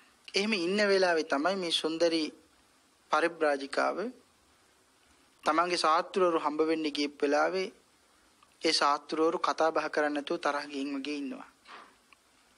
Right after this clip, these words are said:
එහෙම ඉඳපු වෙලාවේ ළඟට ගිහින් අහනවා, "ස්වාමිනී, ඇයි මන් සමග කතා කරන්නේ නැත්තේ? මගේ ඉතින් වරදක් වුණාද?"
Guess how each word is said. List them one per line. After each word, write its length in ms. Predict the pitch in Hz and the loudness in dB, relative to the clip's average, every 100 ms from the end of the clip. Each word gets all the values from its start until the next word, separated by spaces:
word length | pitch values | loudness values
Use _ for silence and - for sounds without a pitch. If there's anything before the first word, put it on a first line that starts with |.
| _ _ _ _ _ _ _ _ _ _ - | _ _ _ _ _ _ _ _ _ _ -6
එහෙම 160 | 170 175 | -2 0
ඉඳපු 260 | 147 160 170 | 0 0 2
වෙලාවේ 280 | 165 151 | 4 2
ළඟට 260 | 139 139 - | 2 -2 -2
ගිහින් 260 | 156 151 147 | -2 -2 -2
අහනවා, 460 | 135 139 180 143 - - _ _ _ _ _ _ _ _ - | 0 -2 -2 -2 -4 -8 _ _ _ _ _ _ _ _ -4
"ස්වාමිනී, 540 | - 143 147 151 143 | 0 0 0 0 2
ඇයි 160 | 135 151 | 2 2
මන් 220 | 143 143 | 0 -2
සමග 300 | 143 147 143 131 | -4 -6 -6 -4
කතා 300 | 135 151 151 | -2 -2 -2
කරන්නේ 280 | 165 147 135 | -4 -6 -8
නැත්තේ? 360 | 131 - - - _ _ _ _ _ _ _ _ _ _ _ _ - | -10 -16 -20 -20 _ _ _ _ _ _ _ _ _ _ _ _ -2
මගේ 240 | 160 175 | 2 2
ඉතින් 160 | 170 147 | 2 2
වරදක් 400 | 139 175 208 208 | 4 4 2 0
වුණාද?" 360 | 196 147 123 | -2 0 0